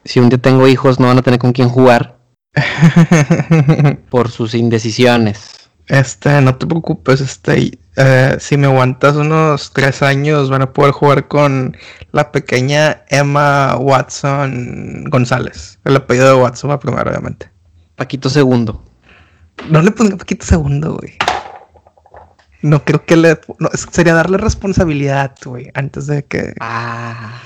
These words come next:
Speaker 2: sería una carga muy pesada, así como el
Speaker 1: Es
Speaker 2: hijo
Speaker 1: como
Speaker 2: del
Speaker 1: ser
Speaker 2: santo.
Speaker 1: El hijo de Hugo Sánchez.
Speaker 2: Sí, sí,
Speaker 1: Ajá,
Speaker 2: sí.
Speaker 1: ajá.
Speaker 2: No le quiero dar esa, esa, esa losa tan pesada a mi descendencia,
Speaker 1: Sí.
Speaker 2: güey.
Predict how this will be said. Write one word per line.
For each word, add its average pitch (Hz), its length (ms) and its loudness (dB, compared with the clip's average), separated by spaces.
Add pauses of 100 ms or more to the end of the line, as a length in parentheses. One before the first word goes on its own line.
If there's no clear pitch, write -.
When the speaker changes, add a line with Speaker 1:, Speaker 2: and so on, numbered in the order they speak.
(220)
Speaker 2:
sería 143 200 4
una 156 100 0
carga 170 240 2
muy 170 160 0
pesada, 165 320 -4
así - 160 -4
como 226 180 -2
el 233 60 -2
Speaker 1:
Es - 40 -2
Speaker 2:
hijo 135 100 -4
Speaker 1:
como 127 100 2
Speaker 2:
del - 100 0
Speaker 1:
ser - 220 -2
Speaker 2:
santo. 160 320 -6 (300)
Speaker 1:
El 120 140 -6
hijo 123 260 0
de 123 120 2
Hugo 120 200 0
Sánchez. 104 580 -4
Speaker 2:
Sí, 160 520 -8
sí, - 100 -10
Speaker 1:
Ajá, 104 80 -10
Speaker 2:
sí. 143 220 -10
Speaker 1:
ajá. 147 120 -12
Speaker 2:
No 143 140 -4
le 139 100 -8
quiero 156 340 -6
dar 147 260 -4
esa, 147 380 -8
esa, 151 340 -6
esa 143 380 -6
losa 135 300 -2
tan 143 200 -8
pesada - 380 -6
a - 40 -4
mi 131 220 -8
descendencia, 127 540 -10
Speaker 1:
Sí. - 40 -8
Speaker 2:
güey. - 100 -14